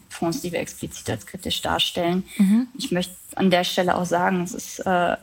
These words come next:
Speaker 1: auch wenn es das pro-, perfekte Produkt noch nicht gibt, es ist wichtig, sich da Gedanken zu machen und nachhaltiger anzulegen. Also es,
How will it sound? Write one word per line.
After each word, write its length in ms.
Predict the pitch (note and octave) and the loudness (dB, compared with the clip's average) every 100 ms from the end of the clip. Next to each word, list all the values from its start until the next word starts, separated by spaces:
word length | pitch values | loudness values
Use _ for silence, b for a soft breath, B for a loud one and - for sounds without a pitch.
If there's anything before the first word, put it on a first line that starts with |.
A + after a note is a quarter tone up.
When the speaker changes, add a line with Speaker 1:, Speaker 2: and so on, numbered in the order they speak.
| _ | _
Speaker 1:
auch 160 | - - | 0 4
wenn 100 | G3 | 4
es 120 | G#3+ | 2
das 160 | G3+ - | -4 -8
pro-, 240 | - G3 - - | -4 -4 -4 0
perfekte 440 | G3 G3+ G#3 - | 2 4 0 -4
Produkt 460 | - - F#3+ F#3+ - | -8 -4 -4 -4 -4
noch 120 | E3+ | -2
nicht 280 | F3 E3 - | -2 -4 -6
gibt, 340 | - - - B B B - | -8 -8 -18 B B B -10
es 60 | - | -10
ist 80 | - | 0
wichtig, 320 | G#3+ - A3+ | 0 2 -2
sich 180 | - F#3+ | -2 -2
da 100 | - | -2
Gedanken 440 | F#3 F3+ G#3 D4 | 0 2 2 2
zu 160 | C#4 C#4 | 2 2
machen 440 | C4 C4+ D4+ D4+ D4+ | 2 4 2 2 0
und 400 | F#3+ F3+ - - | 0 -2 -4 -6
nachhaltiger 800 | F3+ F3+ G3 G#3 F#3 - F3+ F3 | 2 2 4 2 2 0 -2 0
anzulegen. 760 | F3 G3 - C4+ B3+ C4+ C#4+ D#4+ E4 B B B - | 0 -2 0 2 4 4 4 2 -2 B B B -16
Also 140 | F#3 | -12
es, 280 | F#3+ F#3+ - | -12 -12 -12